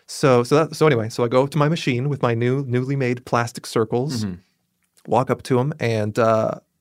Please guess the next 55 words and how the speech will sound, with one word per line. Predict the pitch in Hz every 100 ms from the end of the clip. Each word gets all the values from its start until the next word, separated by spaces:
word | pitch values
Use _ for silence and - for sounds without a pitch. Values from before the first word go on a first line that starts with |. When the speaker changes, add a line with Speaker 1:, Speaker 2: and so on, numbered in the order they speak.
| _
Speaker 1:
I | 104 110
take | - 180
my | 156 147
music | 135 127 123 -
source. | - - -
Now, | 123
the | 127
music | 143 175 -
source | 165 147
can | 147 135
be | 117
nearly | 113 123 127 117 -
anything. | 104 107 - - - - - _ -
The |
way | 131 127
I |
have | 127 127 120
my | 123 110
system | 110 120 117
set | 123 117
up | 113
in | 110
my | 101
house | 107 113 110 -
is, | - 104 98
um, | - 104 98 104 101 - _
it's | 120 -
ju-, | 139
all | 113 117
based | 123 120
on | 110
a | 107
one | 104 117 117
eighth | 113 110 -
inch | 113 - - -
outlet. | 110 131 139 - _ _ _ -
So | 160
anything | 151 165 160 151 139
that | 131 -
can | 170
be | 143
plugged | - 131 120
into | 117 113 123 113
a |
one | 113 113
eighth | 113 107
inch | 113 110 - - -
headphone | 123 117 110
jack, | 110 101 - - _ _ _
I | -
can | 139 113 110 -
put | - 123
onto | 113 - 123
a |
record. | 104 - - -